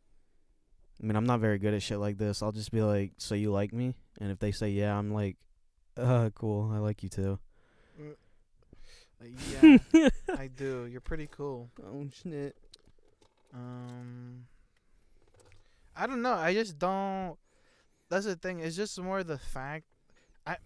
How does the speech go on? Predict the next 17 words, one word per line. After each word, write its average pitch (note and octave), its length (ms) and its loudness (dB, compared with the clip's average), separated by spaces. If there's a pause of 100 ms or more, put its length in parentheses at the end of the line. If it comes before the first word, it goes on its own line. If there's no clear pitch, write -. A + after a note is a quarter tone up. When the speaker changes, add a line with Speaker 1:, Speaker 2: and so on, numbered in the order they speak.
(180)
Speaker 2:
maybe E3 320 -2
I E3 120 4
won't C#3+ 380 0 (200)
put - 160 -6
this E3+ 200 -8
in. E3 200 -4
Maybe C#3+ 240 -8
I B2+ 140 -8
will. C3 380 -6 (640)
But E3+ 120 2
it, F3+ 200 -4
it's G#3 140 -2
just B3 180 -4
more G#3+ 220 -2
the F#3 100 -2
fact E3 340 -12
that D#3 300 -10